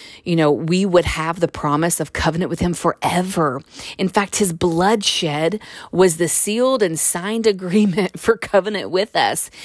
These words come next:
It took his death to finalize what he promised, a laid down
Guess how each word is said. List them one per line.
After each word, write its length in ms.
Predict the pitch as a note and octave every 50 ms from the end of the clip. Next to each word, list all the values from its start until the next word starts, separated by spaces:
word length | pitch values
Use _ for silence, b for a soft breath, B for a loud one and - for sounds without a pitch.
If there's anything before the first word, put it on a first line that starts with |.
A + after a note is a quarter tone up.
| B B B
It 140 | B A#3 A3+
took 160 | - - -
his 220 | - A#3+ A3 G#3 F3+
death 520 | E3+ E3 G#3 A#3 - B3 G#3 - - - - B B B B B B
to 80 | - F#3+
finalize 840 | - - G#3+ A3 A3+ A#3 A#3+ A3+ G#3 F#3+ F#3 F3+ E3+ E3+ D#3+ - B B B B B
what 180 | B F#3 G3 G3
he 180 | - - G3+
promised, 680 | F#3 - - G3+ G3+ G#3+ G3+ E3 C#3+ A2+ - - - - - -
a 140 | - F3 F#3
laid 640 | F3+ F3 E3+ F3 F3+ F3+ F#3+ G3+ G#3 G#3+ G#3 A3 A3 B B B B B B B E3 E3
down 640 | D#3+ F#3 F3 F3+ F3+ F#3 F#3 F#3 F#3 F#3+ F#3 F#3